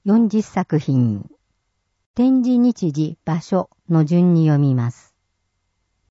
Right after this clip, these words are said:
十月二十五日水曜午後から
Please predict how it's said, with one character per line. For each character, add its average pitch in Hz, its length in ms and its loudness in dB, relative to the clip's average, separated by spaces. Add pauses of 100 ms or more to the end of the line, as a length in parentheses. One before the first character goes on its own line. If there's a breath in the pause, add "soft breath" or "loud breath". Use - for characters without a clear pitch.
(100)
十 254 260 0
月 262 320 -4
二 254 200 0
十 202 240 0
五 214 140 0
日 170 340 -4
水 233 340 -2
曜 160 320 0
午 190 160 -2
後 208 160 -2
か 139 160 -8
ら 120 220 -8